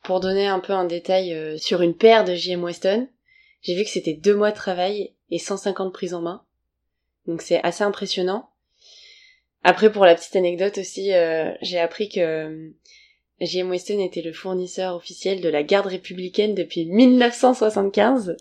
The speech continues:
Et ça, c'est quand même grave la classe. <laughs> Euh, et donc, la, la fondation J M Weston,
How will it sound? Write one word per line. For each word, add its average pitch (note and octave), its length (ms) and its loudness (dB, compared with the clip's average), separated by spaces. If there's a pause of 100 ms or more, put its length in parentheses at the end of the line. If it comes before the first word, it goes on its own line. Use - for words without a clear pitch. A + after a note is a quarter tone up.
(480)
Et F#3 100 -2
ça, A3 300 6
c'est F3 140 -2
quand G#3+ 140 8
même A3 260 8
grave G#3+ 240 4
la G#3 120 8
classe. G#3 480 2 (220)
<laughs> C4 80 6 (1300)
Euh, F#3+ 540 4
et G#3+ 100 8
donc, D4+ 240 6
la, F3+ 340 8
la F#3 140 6
fondation A3+ 500 -2
J G#3 140 -6
M F#3+ 160 -4
Weston, A3 640 -2